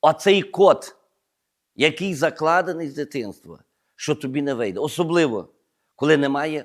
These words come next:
батьківського благословення. Коли навпаки, для того, щоб дитину підтримати, батьки говорили, що ти поганий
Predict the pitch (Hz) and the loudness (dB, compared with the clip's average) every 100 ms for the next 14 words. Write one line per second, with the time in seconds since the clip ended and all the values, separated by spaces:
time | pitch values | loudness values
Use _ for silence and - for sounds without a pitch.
0 | - 117 - 127 120 - 107 110 107 - | -6 -8 -6 -12 -12 -12 -8 -6 -6 -10
1 | _ _ 101 113 95 - 98 90 80 73 | _ _ -8 -6 -8 -10 -8 -8 -10 -16
2 | _ _ _ _ _ - 175 202 208 196 | _ _ _ _ _ -2 6 8 8 4
3 | 190 180 208 175 175 185 175 175 160 151 | 0 -2 -4 -2 -2 -4 -4 -6 -6 -2
4 | 190 165 165 175 208 190 175 165 - _ | -2 -2 -6 0 0 2 0 -2 -6 _
5 | - 170 170 202 180 180 185 185 165 160 | -2 0 2 4 4 6 4 2 0 -6
6 | - - 196 185 185 156 151 165 170 151 | -6 2 4 4 2 0 2 0 0 -4